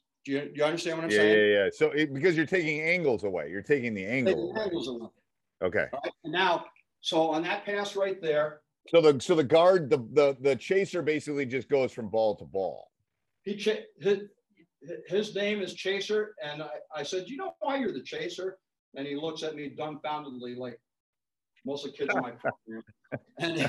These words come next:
Speaker 1: you know, I go, "Do you know why you're a chaser?" He goes, "N-, no." I said, "Because you chase the ball."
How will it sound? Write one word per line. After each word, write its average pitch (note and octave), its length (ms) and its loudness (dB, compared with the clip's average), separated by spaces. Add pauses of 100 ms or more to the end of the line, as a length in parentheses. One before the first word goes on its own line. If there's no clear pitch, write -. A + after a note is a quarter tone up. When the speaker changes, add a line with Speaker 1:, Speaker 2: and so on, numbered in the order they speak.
(220)
Speaker 1:
you C#3 120 -10
know, D3+ 200 0 (400)
I F#3+ 80 4
go, F3 360 4 (120)
"Do D#3 80 0
you E3+ 40 6
know G#3+ 120 6
why A#3 140 6
you're G#3+ 200 6
a F3+ 60 0
chaser?" A3 520 2
He D#3 60 -4
goes, D#3 320 0 (140)
"N-, D#3+ 260 -8
no." D#3 240 4
I C#3+ 100 4
said, C#3 200 0
"Because E3+ 280 0
you D3 60 -4
chase F3+ 320 0
the F3+ 80 -2
ball." D3+ 280 2